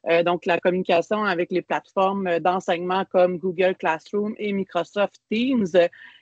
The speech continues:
Et aussi parce que quand on travaille à l'intérieur de la plateforme, on respecte le droit d'auteur et ça, elle respecte aussi les normes de sécurité. Donc, euh, quand on utilise les polices à l'intérieur, les images, les vidéos,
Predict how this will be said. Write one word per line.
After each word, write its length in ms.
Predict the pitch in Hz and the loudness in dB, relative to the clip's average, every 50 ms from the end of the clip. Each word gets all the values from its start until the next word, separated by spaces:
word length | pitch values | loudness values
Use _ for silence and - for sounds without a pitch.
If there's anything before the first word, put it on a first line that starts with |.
| _ - - | _ 0 2
Et 160 | 220 247 269 | 4 4 4
aussi 440 | - 214 214 - _ _ - 240 254 | 2 0 0 -2 _ _ -2 -2 -2
parce 200 | - 214 190 - | -2 -4 -4 -4
que 100 | - 196 | -6 -8
quand 260 | - - 202 202 - | -6 -4 -4 -4 -4
on 100 | 202 190 | -4 -4
travaille 380 | - - 202 190 185 196 202 214 | -4 -2 0 0 2 4 4 4
à 100 | 196 190 | 2 2
l'intérieur 760 | 190 185 175 - 185 175 185 185 185 185 185 190 196 190 185 | 0 -4 -2 -2 -2 -2 0 -2 -2 -2 -2 -2 -2 -4 -6
de 140 | 170 180 196 | -6 -4 -2
la 160 | 196 190 180 | 0 0 0
plateforme, 480 | 175 - 165 165 _ - 208 208 214 220 | 0 -2 -8 -10 _ -4 -2 -2 -2 -2
on 80 | 196 180 | -2 -2
respecte 520 | 160 170 165 - _ - 196 185 _ - | -2 -2 -4 -4 _ -8 -8 -6 _ -4
le 200 | 185 170 170 170 | -4 -2 -2 -2
droit 220 | 165 - 190 196 | -2 0 0 0
d'auteur 540 | 190 185 175 180 - - 185 185 196 202 202 - - - | 2 0 -2 -4 -2 0 0 2 2 0 -2 -4 -8 -10
et 120 | 226 214 | -8 -8
ça, 200 | 202 - 196 170 185 - | -6 -4 -4 -6 -4 -2
elle 100 | 185 180 | 0 0
respecte 480 | 175 180 175 170 - - 214 202 - - | 0 0 -2 -2 -2 -4 -6 -6 -4 -6
aussi 400 | 170 - - - - 202 196 - - - - - _ _ | -10 -10 -8 -6 -6 -6 -6 -6 -10 -20 -20 -20 _ _
les 200 | - 190 202 208 | 2 4 4 6
normes 420 | 202 196 196 196 202 208 202 196 185 | 6 4 4 4 2 2 0 -2 -4
de 160 | 185 170 190 | -2 -2 -2
sécurité. 680 | 190 - - 196 170 - 202 190 175 170 - 208 208 233 | -2 -2 -4 -6 -4 -4 -4 -4 -4 -4 -2 -2 -2 0
Donc, 240 | 202 190 180 185 - - | 0 0 -2 -2 -2 -2
euh, 100 | 190 170 170 - | -2 0 0 0
quand 120 | 185 180 - | -2 -2 -2
on 140 | 196 180 175 | -2 -4 -4
utilise 440 | 175 170 - - 190 185 196 190 180 | -4 -6 -6 -4 -2 -2 -2 0 0
les 120 | 185 180 | 0 0
polices 420 | - - 175 165 175 190 202 190 - | 0 0 0 2 2 2 2 2 0
à 80 | 196 | -2
l'intérieur, 540 | 175 170 165 - 175 156 165 170 175 185 196 | -2 -2 -4 -2 -2 0 2 2 2 2 2
les 260 | 190 180 175 165 160 | 2 0 -2 -4 -6
images, 340 | - 180 180 180 185 185 185 | -6 -4 -2 -4 -4 -6 -8
les 120 | 185 170 | -10 -12
vidéos, 420 | 160 160 170 165 165 170 180 190 | -12 -4 0 2 4 6 6 4